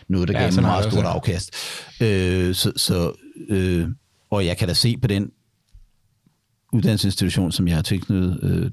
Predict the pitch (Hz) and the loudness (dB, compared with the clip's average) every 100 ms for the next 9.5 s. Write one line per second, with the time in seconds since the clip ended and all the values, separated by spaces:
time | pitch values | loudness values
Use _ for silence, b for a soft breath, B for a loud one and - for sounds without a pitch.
0 | - - - - - - 113 127 117 - | -8 -20 -12 -12 -10 -4 0 2 2 0
1 | 87 87 87 - 92 104 - 95 82 82 | -2 -2 -4 -2 -4 -4 -4 -2 0 2
2 | 90 90 92 87 - 87 85 78 - 76 | 0 0 -2 -4 -2 0 2 0 -2 0
3 | 107 - - B B B B B B B | -2 -4 -10 B B B B B B B
4 | B B B B B B B B - 120 | B B B B B B B B -2 0
5 | 104 92 101 104 101 104 98 98 90 95 | 2 0 2 2 2 2 2 2 0 0
6 | 87 90 - 110 95 95 92 120 127 98 | 0 -2 0 0 2 2 2 2 2 2
7 | 90 87 98 92 B B B - 107 92 | 2 2 2 -2 B B B -2 0 2
8 | 87 85 85 85 131 - 101 - 98 - | 2 0 -2 -4 -6 -2 -2 0 -2 0
9 | 85 87 - - - | 0 0 0 -4 -8